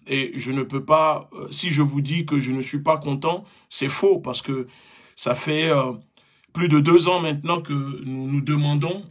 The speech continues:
aux autorités maliennes d'expulser l'ambassadeur Joël Meyer de, euh, du Mali pour, euh, ingérence que pratique, pour l'ingérence, excusez-moi, que pratique la France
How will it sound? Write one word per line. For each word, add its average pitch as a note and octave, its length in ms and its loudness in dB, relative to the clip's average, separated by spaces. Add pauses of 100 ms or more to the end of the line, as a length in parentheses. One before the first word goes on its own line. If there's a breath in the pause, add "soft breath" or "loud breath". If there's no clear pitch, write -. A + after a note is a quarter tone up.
aux C3 160 -6
autorités C3 580 -8
maliennes C#3+ 460 -6
d'expulser C3 560 -6
l'ambassadeur C3 760 -4
Joël C#3 380 -4
Meyer C3+ 460 -4
de, B2 260 -10 (640 soft breath)
euh, B2 100 0
du B2+ 200 0
Mali C#3+ 360 2
pour, C3+ 340 -4
euh, B2+ 160 -8 (400 soft breath)
ingérence D#3 800 2 (220)
que D3 80 -2
pratique, C#3+ 500 -6
pour F3 300 4
l'ingérence, D#3+ 640 0
excusez-moi, C#3+ 640 -4
que F#3 100 -6
pratique C#3+ 540 -10
la B2 220 -4
France C#3+ 440 -4